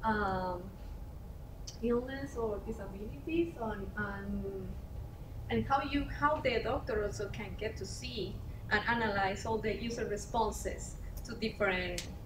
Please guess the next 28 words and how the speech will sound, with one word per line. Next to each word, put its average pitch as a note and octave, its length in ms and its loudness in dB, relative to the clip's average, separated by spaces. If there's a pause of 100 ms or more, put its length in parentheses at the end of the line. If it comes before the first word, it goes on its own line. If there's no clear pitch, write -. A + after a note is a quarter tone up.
(120)
how F3+ 60 -6
can F#3+ 200 -4
I F#3 40 -4
say, F#3+ 240 -4 (140)
um, F#3 140 -6 (2500)
inputs. - 480 0 (1400)
And A3+ 800 6
in C4 160 2
industries D4+ 400 6
like C4 200 8
architecture, C#4+ 600 4
construction, C#4 760 2
gaming, C#4+ 640 6
I G#3+ 400 6
guess B3 440 2
many A#3+ 200 0
of A#3+ 100 0
you A#3 140 4
are A3 140 6
familiar C#4 540 4
with C#4+ 140 2
all B3 220 6
these, B3+ 300 2 (520)
um, G3+ 720 2 (520)
how G3+ 80 -4
can G#3 240 -2
I - 20 -8
say, G3 240 0